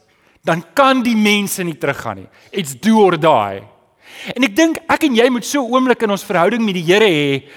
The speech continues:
wat ek sê, "Ek brand die skepe, ek brand my agterdeur af. Mors af, daar's niks oor nie. Ek kan nie teruggaan na my ou lewe toe nie. Ek kan nie teruggaan na die wêreld toe nie. Dis verby, dis klaar. Ek stap nou die pad met die Here." Amen. Amen. So,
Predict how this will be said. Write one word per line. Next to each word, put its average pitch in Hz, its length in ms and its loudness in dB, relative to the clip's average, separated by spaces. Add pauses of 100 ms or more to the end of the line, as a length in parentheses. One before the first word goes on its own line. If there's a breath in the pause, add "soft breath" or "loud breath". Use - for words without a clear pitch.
(160 loud breath)
wat 175 140 -4
ek 185 100 -4
sê, 165 300 -2
"Ek 147 200 -2
brand 160 220 0
die 170 80 -8
skepe, - 420 -8
ek 156 220 -4
brand 185 440 0
my 170 180 -2 (100)
agterdeur 160 600 -2
af. 143 240 0
Mors 240 320 4
af, 214 220 2
daar's 175 200 2
niks 247 240 -2
oor 196 180 0
nie. 175 140 -4 (280 loud breath)
Ek 262 260 -2
kan 254 180 4
nie 254 100 0
teruggaan 214 380 0
na 190 100 0
my 185 200 0
ou 175 100 2
lewe 165 260 0
toe 170 120 -8
nie. 165 100 -6 (200 loud breath)
Ek - 200 -2
kan 269 160 4
nie 262 100 0
teruggaan 233 360 0
na 196 80 2
die 196 100 -2
wêreld 170 360 2
toe 170 100 -4
nie. 165 120 -4 (180 loud breath)
Dis 175 160 -6
verby, 175 300 2
dis 156 140 -6
klaar. 175 260 2
Ek 160 160 -2
stap - 220 -4
nou 151 120 -4
die 135 80 -8
pad 135 280 -6
met 127 100 -10
die 107 140 -8
Here." 92 140 -14
Amen. 190 320 -2 (800 loud breath)
Amen. 196 280 0
So, 240 140 0